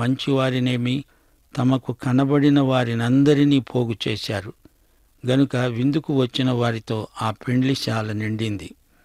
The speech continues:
రాజు కూర్చున్న వారిని చూడడానికి లోపలికి వచ్చి అక్కడ పెండ్లి వస్త్రము ధరించుకొనని ఒకణ్ణి చూచి ప్రశ్నించాడు, 'స్నేహితుడా, పెండ్లి వస్త్రము లేకుండా ఇక్కడికి ఎలా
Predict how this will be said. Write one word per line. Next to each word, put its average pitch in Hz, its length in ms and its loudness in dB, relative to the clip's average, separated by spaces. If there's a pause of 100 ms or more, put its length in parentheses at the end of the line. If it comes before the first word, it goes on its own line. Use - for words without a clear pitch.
(400)
రాజు 120 420 0 (140)
కూర్చున్న 139 440 0 (120)
వారిని 117 340 -2 (100)
చూడడానికి 123 680 -2 (580)
లోపలికి 131 600 2
వచ్చి 135 380 0 (600)
అక్కడ 120 320 -2
పెండ్లి 135 460 0
వస్త్రము 139 460 0
ధరించుకొనని 127 920 -2 (100)
ఒకణ్ణి 117 360 -6 (120)
చూచి 135 380 -4 (560)
ప్రశ్నించాడు, 117 840 -4 (560)
'స్నేహితుడా, 120 680 -2 (600)
పెండ్లి 139 300 0
వస్త్రము 156 460 0
లేకుండా 120 540 -2 (180)
ఇక్కడికి 120 520 -6 (280)
ఎలా 127 160 -2